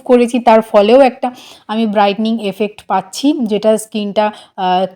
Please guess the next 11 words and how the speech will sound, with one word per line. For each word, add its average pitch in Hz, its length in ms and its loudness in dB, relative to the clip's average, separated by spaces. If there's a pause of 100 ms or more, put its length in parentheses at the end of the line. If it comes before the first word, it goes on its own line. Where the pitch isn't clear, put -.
(180)
স্কিন 226 280 -6
কেয়ারের 226 380 0
প্রোডাক্টগুলো 214 480 2
ইউজ 220 280 0
করার 226 220 4
পরে 262 200 2
আরও 196 320 2
সেটা, 190 320 0 (420)
আহ, 190 560 -2 (200)
উজ্জ্বল 208 400 0
হচ্ছে। 185 420 -8